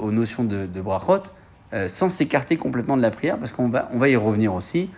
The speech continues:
Donc, on prend notre premier exemple pour ce soir. Euh, Pshita, juste après les deux points, Makom Shamrou Le'arir.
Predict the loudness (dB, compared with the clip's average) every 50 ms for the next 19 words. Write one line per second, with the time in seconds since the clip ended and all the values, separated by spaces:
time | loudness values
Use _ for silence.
0 | -18 -20 -6 -2 0 2 2 2 2 4 6 6 6 4 2 2 4 4 4 4
1 | 4 2 4 4 6 6 6 6 6 4 2 2 0 -4 -8 -10 -10 -8 -8 -10
2 | -10 -12 -16 -20 -20 -20 -20 -20 -20 -20 -20 -20 -20 -20 -20 -20 -20 -20 -20 -20
3 | -20 -20 -20 -20 -20 -20 -20 -20 -20 -20 -20 -20 -20 -20 -6 0 4 4 6 4
4 | 4 2 -2 -2 4 6 6 6 6 6 6 6 6 6 8 8 8 8 8 6
5 | 6 8 8 8 8 8 6 4 2 4 6 6 6 6 6 6 6 6 6 4
6 | 0 -6